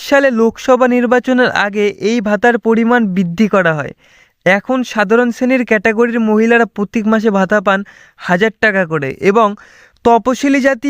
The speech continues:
এবং উপতপশিলি জাতির শ্রেণীর মহিলারা বারোশো টাকা করে ভাতা পাচ্ছেন।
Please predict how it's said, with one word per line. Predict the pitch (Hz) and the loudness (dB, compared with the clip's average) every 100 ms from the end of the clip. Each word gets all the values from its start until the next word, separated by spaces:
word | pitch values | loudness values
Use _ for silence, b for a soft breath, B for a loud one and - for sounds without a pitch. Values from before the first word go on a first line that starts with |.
| 277 | 0
এবং | 262 226 269 | 2 0 0
উপতপশিলি | 247 208 254 262 233 262 277 262 | -2 -2 0 0 0 -2 -2 0
জাতির | 254 247 269 | 0 0 -4
শ্রেণীর | - 247 262 | -2 0 2
মহিলারা | 233 233 240 254 254 170 | 2 2 2 0 0 0
বারোশো | 190 202 208 | 0 -2 -2
টাকা | 226 226 | -2 0
করে | 214 233 | 0 -2
ভাতা | 180 170 175 | -2 -2 0
পাচ্ছেন। | 156 156 - - | 0 -4 -8 -14